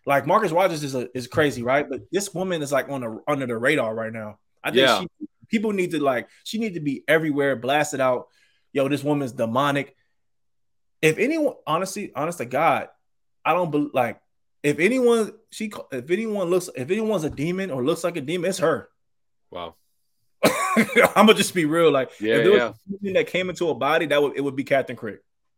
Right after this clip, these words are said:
Speaker 2: Yeah.
Speaker 1: Sorry,
Speaker 2: Well,
Speaker 1: man.
Speaker 2: the, and the wor-, and the
Speaker 1: I
Speaker 2: worst part is, I appreciate you saying that, and that's really providential 'cause, like I said, I, I followed her a few weeks ago, just obviously from a distance to try and pay
Speaker 1: Yeah.
Speaker 2: attention to, like, she's come up in my feed. I'm like, "All right, I wanna, like,"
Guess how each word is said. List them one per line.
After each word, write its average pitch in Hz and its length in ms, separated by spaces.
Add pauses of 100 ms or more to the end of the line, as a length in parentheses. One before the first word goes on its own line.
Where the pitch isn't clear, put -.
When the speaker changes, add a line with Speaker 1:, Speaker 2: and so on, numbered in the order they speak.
Speaker 2:
Yeah. 95 240 (360)
Speaker 1:
Sorry, 131 180
Speaker 2:
Well, 180 220
Speaker 1:
man. 139 140
Speaker 2:
the, 165 60
and 165 80
the 170 60
wor-, 185 220
and 175 120
the 165 40
Speaker 1:
I 175 40
Speaker 2:
worst 233 180
part 143 160
is, 143 80
I 139 60
appreciate 147 340
you 110 60
saying 131 200
that, 107 140
and 107 80
that's 117 180 (240)
really 117 300
providential 110 500
'cause, - 320
like 107 160
I 98 80
said, 98 220
I, 101 100 (540)
I - 60
followed 120 280
her 107 120
a 95 60
few 107 200
weeks 104 240
ago, 92 360
just - 340 (280)
obviously 95 300
from 90 160
a 87 40
distance 90 440
to - 80
try 95 240
and 85 160 (440)
pay 143 200
Speaker 1:
Yeah. 117 60
Speaker 2:
attention 113 320
to, 113 60
like, 101 220 (220)
she's 143 300
come 143 260
up 139 160
in 135 80
my 113 140
feed. 135 440
I'm 120 80
like, 110 160
"All 117 100
right, 110 140
I 110 40
wanna, 120 180
like," 101 240